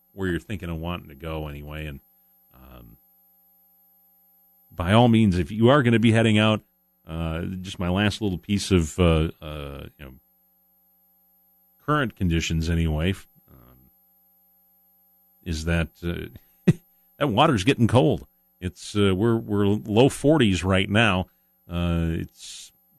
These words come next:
forty-two across the board. Uh, up at Trempealeau, Dresbach, Genoa,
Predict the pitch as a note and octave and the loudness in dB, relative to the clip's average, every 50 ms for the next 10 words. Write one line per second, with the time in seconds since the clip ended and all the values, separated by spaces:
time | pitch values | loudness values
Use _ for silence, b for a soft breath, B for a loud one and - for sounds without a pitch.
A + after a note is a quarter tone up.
0 | _ _ - B2 C#3 C3 A2+ - - C3 C#3 A#2+ - - A2 G#2 G#2 - - - | _ _ 2 2 4 4 2 2 4 4 4 4 2 0 -2 -2 -2 -2 -4 -6
1 | F2 D2+ G2+ A#2 A#2 F2+ C2+ C#2 - - _ _ - F2 E2+ E2 E2 E2 - - | -4 -4 0 0 0 0 -2 -6 -14 -16 _ _ -10 -8 -6 -4 -6 -4 -6 -6
2 | - - C3+ C#3 B2+ B2 B2+ A#2+ A#2 A2+ G2+ F2+ A#2 A#2+ A2+ F#2+ - A2+ A2+ A2 | -6 0 0 0 2 2 2 4 4 4 4 4 4 4 4 2 0 0 0 0
3 | F2 - G2 F#2+ G2+ A2 A2+ A2+ A2 G#2 F#2+ | 0 -2 0 0 2 2 4 2 2 0 -2